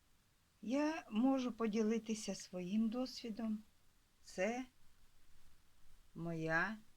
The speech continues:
ковтинка. Я не знаю, як її назвати. Топом не можу, тому що,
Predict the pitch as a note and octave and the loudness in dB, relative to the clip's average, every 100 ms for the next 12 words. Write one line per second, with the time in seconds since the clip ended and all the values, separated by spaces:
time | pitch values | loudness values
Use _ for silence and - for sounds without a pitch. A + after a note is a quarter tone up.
0 | - - - - - - - F#3+ - - | -20 -20 -20 -20 -20 -14 -8 -8 -8 -4
1 | E3+ E3 E3+ - D#3+ D#3 - - - F#3+ | -2 0 -2 -6 -10 -10 -16 -18 -14 -4
2 | C#4 E4 F3+ D#3 E3 D3+ C#3 C#3+ - C3 | 0 0 0 -2 0 2 0 -2 -4 -2
3 | C#3+ C#3+ D3 D3 C#3+ C#3+ E3 D#3+ _ - | 0 -2 -4 -4 -4 -6 -14 -18 _ -20
4 | _ - C4+ - F3 F3+ F#3 G3 A3+ A#3 | _ -4 -4 -2 -4 -2 2 4 4 2
5 | A#3 A3 F#3 F#3+ G3+ G3+ - F#3+ F#3 | -2 -2 0 2 2 2 0 -4 -4